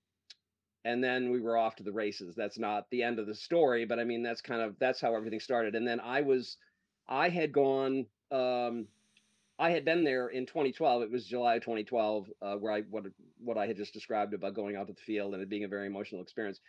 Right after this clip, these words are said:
And I knew this thing was happening, and I went into town and, uh,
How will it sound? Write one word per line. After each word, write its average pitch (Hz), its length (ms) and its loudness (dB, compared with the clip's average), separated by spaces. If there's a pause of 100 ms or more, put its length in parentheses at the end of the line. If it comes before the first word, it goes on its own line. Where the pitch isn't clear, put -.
(240)
And 160 120 0
I 170 60 2
knew 202 140 4
this 226 180 2
thing 135 160 2
was 127 100 -4
happening, 131 420 -2
and 117 180 -2
I 117 80 -4
went 123 160 -2
into 113 140 -6
town 113 460 -4
and, 107 300 -4
uh, 101 220 -2